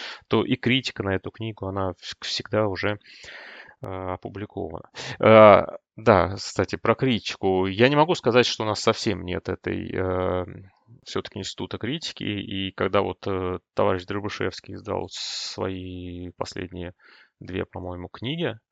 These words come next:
а, на него посыпалось изрядный пласт критики и очень, сказал бы, ну, р-,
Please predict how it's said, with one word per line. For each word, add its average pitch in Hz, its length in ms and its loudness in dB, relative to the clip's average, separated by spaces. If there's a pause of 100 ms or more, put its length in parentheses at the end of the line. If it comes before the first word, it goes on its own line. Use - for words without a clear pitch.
(840)
а, 92 600 -2
на 92 120 -10
него 101 200 -8
посыпалось - 800 -8 (140)
изрядный 101 560 -2
пласт 113 320 -4
критики 120 800 -8
и 104 240 -6
очень, 95 520 -8 (160)
сказал 92 460 -2
бы, 92 220 -6 (140)
ну, 139 300 -2
р-, 104 120 2